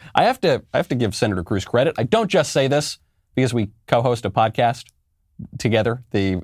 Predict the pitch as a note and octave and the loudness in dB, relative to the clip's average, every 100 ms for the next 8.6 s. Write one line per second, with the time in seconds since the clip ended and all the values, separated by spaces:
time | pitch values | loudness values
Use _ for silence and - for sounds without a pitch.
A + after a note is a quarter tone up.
0 | - F#2 A2 A2+ A2+ - A2 G#2 G#2+ - | -4 -2 0 0 -2 0 0 0 -2 -2
1 | G2+ G#2 F#2+ G2+ G2 F#2 A2 G2 F#2+ G2+ | -2 0 -2 -2 -2 -2 -2 -2 -2 -2
2 | F#2+ F2+ C3+ B2+ - - - C3 C4+ G#3+ | -4 -2 -2 -4 -6 -20 -2 2 2 2
3 | E3+ - C#3 D3 - - - A2 A#2+ G#2 | -4 -2 -2 -2 -6 -10 -6 -4 -2 -4
4 | G#2 A2 A2 B2 A#2 - _ _ - F3+ | -2 -2 0 -2 -4 -12 _ _ -2 0
5 | F#3 G3 G3+ _ _ _ _ _ _ _ | 2 0 -4 _ _ _ _ _ _ _
6 | _ _ _ C#3 - - - C#3 B2+ A2 | _ _ _ -2 -2 -6 -2 0 2 0
7 | G2 G2+ F#2+ - G#2+ - G2 - G#2 - | 0 0 -2 -4 -6 -6 -8 -6 -6 -4
8 | C5 - - - - | -6 -8 -12 -10 -2